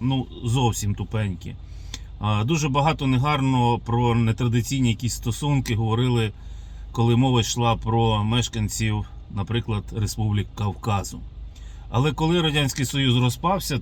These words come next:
то виявилось, що жадібні, тупі, сцикливі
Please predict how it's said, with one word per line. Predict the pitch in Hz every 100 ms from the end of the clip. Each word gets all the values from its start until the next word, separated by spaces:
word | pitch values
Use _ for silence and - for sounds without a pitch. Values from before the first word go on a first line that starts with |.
| -
то | 147 143 -
виявилось, | 120 110 139 127 98 87 82
що | - - 110 110 104 - - - - - - - -
жадібні, | 95 143 123 90 90 110 - - - - - -
тупі, | 143 - 110 80 - - - - - - - -
сцикливі | - - 127 135 139 110 90 90